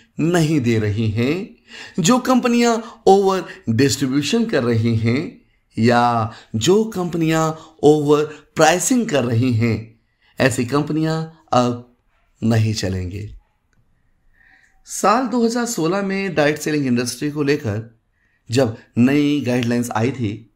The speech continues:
तो उस वक्त भी यही अफवाह उड़ी थी कि सिर्फ प्रोडक्ट्स बेस्ड डायरेक्ट सेलिंग कंपनीज ही मार्केट में चलेंगी। वहीं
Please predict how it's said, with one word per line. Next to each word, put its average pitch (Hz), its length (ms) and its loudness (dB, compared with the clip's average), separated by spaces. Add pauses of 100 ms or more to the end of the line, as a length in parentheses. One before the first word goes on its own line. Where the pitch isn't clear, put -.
(280)
तो - 60 0
उस - 320 -2
वक्त 196 320 -4
भी 107 380 -4 (420)
यही 160 300 2
अफवाह 127 380 -2
उड़ी 113 240 0
थी 85 400 -8 (400)
कि 139 120 0
सिर्फ 190 320 -4 (440)
प्रोडक्ट्स 151 520 0 (240)
बेस्ड 135 480 0
डायरेक्ट 120 300 -2
सेलिंग 113 280 -2
कंपनीज 143 480 -4
ही 185 60 -4
मार्केट 110 360 -4
में 113 160 -4
चलेंगी। 101 480 -8 (1080)
वहीं 139 440 2